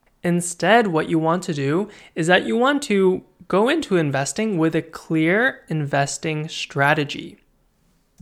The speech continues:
In episode ten, I talk about the four different investing strategies that you can choose from, which is number one, passive investing, number two,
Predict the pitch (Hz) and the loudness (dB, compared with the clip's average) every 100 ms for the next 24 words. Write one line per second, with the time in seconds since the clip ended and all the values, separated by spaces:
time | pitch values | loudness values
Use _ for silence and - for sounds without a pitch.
0 | - _ _ - 185 - 180 180 226 233 | -20 _ _ -2 0 0 0 0 2 2
1 | 220 - - 143 143 175 202 - 165 - | 2 -2 -2 0 0 -2 -4 -4 -6 -6
2 | - 147 160 185 175 143 143 147 - _ | 2 4 4 2 0 2 2 0 -8 _
3 | _ 160 - - 175 160 175 196 208 - | _ -8 -8 -4 2 6 6 6 4 -2
4 | 165 147 - 156 151 170 156 151 143 - | -4 -4 -4 -4 -4 -6 -4 -4 -4 -4
5 | 151 143 - 170 214 247 180 143 135 139 | -6 -6 -2 2 4 4 0 -2 -2 -2
6 | 139 147 139 139 131 - 147 143 - - | -4 -6 -8 -12 -8 -4 -4 -4 -8 -8
7 | 214 220 _ _ - - - - 165 160 | -10 -16 _ _ -20 -20 -16 -4 -2 0
8 | 147 147 151 202 202 143 135 165 202 - | -2 -2 2 2 4 4 2 0 -6 -16
9 | _ - - 156 151 175 175 170 143 - | _ -6 4 4 4 0 0 0 -2 -4
10 | - 147 165 214 _ _ - _ _ 160 | -8 -8 -8 -12 _ _ -20 _ _ -2
11 | 147 139 - 160 151 170 226 | 0 -2 -4 0 2 2 2